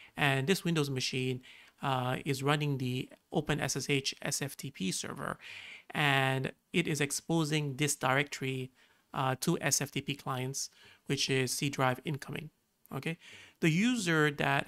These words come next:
has access to this directory via S F T P would be user one.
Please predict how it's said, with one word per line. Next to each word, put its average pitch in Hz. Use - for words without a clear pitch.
has 151
access -
to -
this 180
directory 135
via 147
S -
F 135
T 135
P 143
would 139
be 139
user 139
one. 62